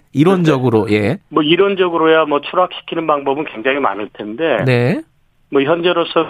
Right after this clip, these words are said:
Speaker 2: 러시아가 어쨌건 천천히 시키는 방법은
Speaker 1: 네.
Speaker 2: 현재 궤도를 유지하고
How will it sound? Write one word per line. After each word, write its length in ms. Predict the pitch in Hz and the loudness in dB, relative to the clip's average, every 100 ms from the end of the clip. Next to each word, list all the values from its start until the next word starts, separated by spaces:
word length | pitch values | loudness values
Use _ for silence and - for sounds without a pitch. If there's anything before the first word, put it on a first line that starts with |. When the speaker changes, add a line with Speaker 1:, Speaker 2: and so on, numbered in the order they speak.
| - 135 | -6 -6
Speaker 2:
러시아가 540 | 123 147 139 135 135 | -2 0 0 2 0
어쨌건 600 | 113 127 - 131 123 107 _ _ _ _ _ - _ _ _ | 0 -4 -6 -10 -10 -12 _ _ _ _ _ -20 _ _ _
천천히 420 | 180 180 147 - - - - - | -2 0 -2 -6 -16 -14 -14 -10
시키는 200 | - 131 | -4 -2
방법은 840 | 120 113 107 - - 104 123 98 _ 127 | -2 -2 -4 -4 -18 -18 -18 -18 _ -4
Speaker 1:
네. 300 | 110 123 - _ _ | -4 -4 -8 _ _
Speaker 2:
현재 380 | 156 165 160 156 | -2 2 2 2
궤도를 640 | - 120 127 147 151 151 117 | 0 0 2 2 2 2 0
유지하고 360 | 127 131 127 | 0 0 0